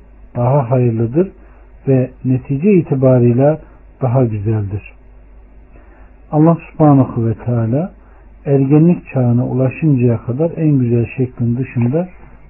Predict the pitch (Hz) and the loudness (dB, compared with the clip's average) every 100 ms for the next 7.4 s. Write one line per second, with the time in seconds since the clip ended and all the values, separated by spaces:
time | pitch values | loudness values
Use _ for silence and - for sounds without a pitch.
0 | - 127 156 151 131 120 113 135 131 113 | -10 0 0 0 -2 0 2 2 2 2
1 | 143 185 - - - - - 127 - 127 | 0 -4 -10 -20 -18 -12 -4 -4 -4 -4
2 | 110 - 113 107 98 - 139 135 120 123 | -4 -6 -6 -4 -6 -2 2 4 2 0
3 | 147 127 117 143 180 - - - - - | 0 2 2 0 -2 -8 -20 -20 -20 -10
4 | - 165 165 147 127 120 - 180 202 - | 2 6 8 8 6 2 -2 -2 -2 -12
5 | - - - 151 127 123 120 143 190 - | -20 -6 2 2 4 4 2 0 -4 -8
6 | - 135 120 113 110 139 - - 117 117 | -6 0 2 2 0 -2 -10 -6 -2 0
7 | 110 104 - - | 0 -4 -8 -18